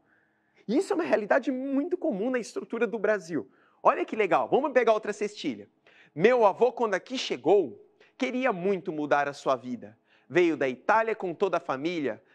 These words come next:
deixando para trás toda a sua ferida." E ainda tem gente que fala que terceiro ano é pequenininho. Eu fico feliz porque eu tenho quase certeza que muitos responsáveis ajudaram a elaborar isso.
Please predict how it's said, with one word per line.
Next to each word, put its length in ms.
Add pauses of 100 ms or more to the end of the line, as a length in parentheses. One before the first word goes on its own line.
deixando 420
para 300
trás 480 (100)
toda 260
a 40
sua 240
ferida." 600 (400)
E 80
ainda 300
tem 220
gente 240
que 100
fala 240
que 80
terceiro 560
ano 200
é 20
pequenininho. 680 (240)
Eu 80
fico 240
feliz 400
porque 160
eu 60
tenho 140
quase 300
certeza 400
que 120
muitos 240
responsáveis 560
ajudaram 520
a 60
elaborar 420
isso. 280